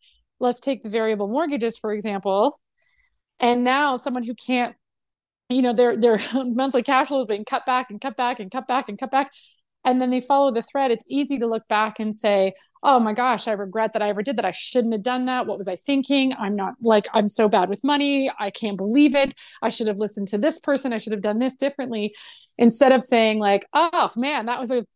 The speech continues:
good decision, bad outcome," and just moving forward. Like, you know what I mean? And so there, that's the difference. And typically I find people who really ruminate in that space of, like, "This is my fault,"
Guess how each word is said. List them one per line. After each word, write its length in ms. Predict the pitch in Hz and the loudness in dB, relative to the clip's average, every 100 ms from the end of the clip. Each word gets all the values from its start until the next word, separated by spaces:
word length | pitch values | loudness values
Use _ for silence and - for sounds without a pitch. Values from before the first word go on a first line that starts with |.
| _ - | _ -12
good 180 | 190 285 | -8 -6
decision, 480 | 254 311 330 294 254 | -6 -4 -2 -2 -4
bad 280 | 185 220 | -4 -2
outcome," 480 | 254 302 - 208 180 - | -2 -2 -4 -6 -8 -10
and 120 | 240 | -6
just 160 | 262 214 | -6 0
moving 440 | 226 254 254 247 | 4 4 6 4
forward. 480 | 277 262 196 175 - | 4 4 4 2 2
Like, 180 | 208 202 _ | 0 0 _
you 120 | 233 | 0
know 60 | 262 | 2
what 100 | 285 | 2
I 60 | 262 | 0
mean? 320 | 226 247 294 | -2 -4 -4
And 240 | - 233 | -4 -6
so 100 | 226 | -4
there, 200 | 226 240 226 | -2 -2 0
that's 220 | 233 233 | -2 -4
the 80 | - | -4
difference. 420 | 208 - 302 349 - - _ _ _ | -6 -6 -6 -6 -10 -20 _ _ _
And 160 | - 233 | 2 2
typically 560 | - 349 359 254 202 | 4 4 4 4 4
I 120 | - 226 | 4 0
find 400 | - 226 233 226 | 0 0 0 0
people 340 | 254 254 254 254 | -2 2 0 2
who 160 | 240 | 2
really 400 | 208 247 240 208 - | 4 6 4 2 -4
ruminate 640 | 208 196 240 262 247 214 208 | -4 4 6 6 4 0 -2
in 180 | - 220 | -2 -2
that 180 | 208 | -2
space 380 | - - 220 226 | -6 -2 0 0
of, 80 | 220 | -2
like, 220 | 202 190 | -4 -4
"This 180 | 190 240 | -4 -2
is 160 | 294 240 | -4 -4
my 160 | 220 | -4
fault," 760 | 202 - 175 190 403 453 - - | -4 -4 0 2 0 -2 -10 -18